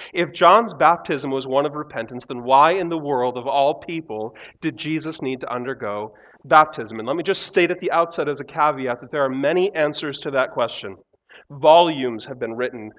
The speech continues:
uh, answering that particular question, and I think there is more than one answer. In other words, I think Jesus' baptism accomplished more than one thing. But for the sake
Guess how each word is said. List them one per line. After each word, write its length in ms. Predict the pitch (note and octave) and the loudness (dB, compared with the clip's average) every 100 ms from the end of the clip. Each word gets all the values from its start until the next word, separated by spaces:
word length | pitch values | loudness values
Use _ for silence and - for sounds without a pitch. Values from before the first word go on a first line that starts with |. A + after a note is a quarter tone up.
| - - | -20 -4
uh, 200 | C#3 B2 D#3 | 0 0 0
answering 540 | D3+ D#3 - D3 C3 | -2 -2 -2 -2 0
that 240 | C#3 C#3 | 0 0
particular 500 | - C3+ - C3 C3 | -2 -12 -12 -10 -8
question, 440 | A#2+ - B2 - D#3 | -6 -6 -6 -6 -4
and 120 | D3+ | 0
I 60 | D3 | 0
think 240 | F3 E3 | 0 -2
there 200 | E3+ F3+ | 0 2
is 340 | G#3 G3+ F3+ | 4 4 4
more 200 | D#3 C3+ | 0 0
than 160 | C3 A#2+ | -2 -2
one 180 | A#2+ B2 | -4 -2
answer. 320 | B2+ A#2+ - | -4 -6 -6
In 100 | A2+ | -2
other 160 | C#3 D#3 | -2 0
words, 160 | D#3 D3 | -2 -2
I 140 | D3+ | -2
think 200 | E3+ E3 | -2 -4
Jesus' 320 | D#3 D#3+ D3+ C#3+ | -4 -8 -8 -4
baptism 600 | D#3+ D3+ - C3+ C3+ C#3 - - | 0 0 -2 -8 -6 -8 -12 -8
accomplished 560 | - - E3 E3 E3 - | -6 -2 -2 -2 -6 -8
more 340 | F#3 D#3+ E3+ | -6 -2 0
than 200 | E3 C3+ | 0 -4
one 180 | B2+ B2 B2 C3 | -4 -6 -8 -12
thing. 140 | A2 | -10
But 100 | B2+ | -10
for 100 | - | -10
the 100 | D#3+ | -8
sake 420 | C#3+ - G3 G3 | -4 2 2 2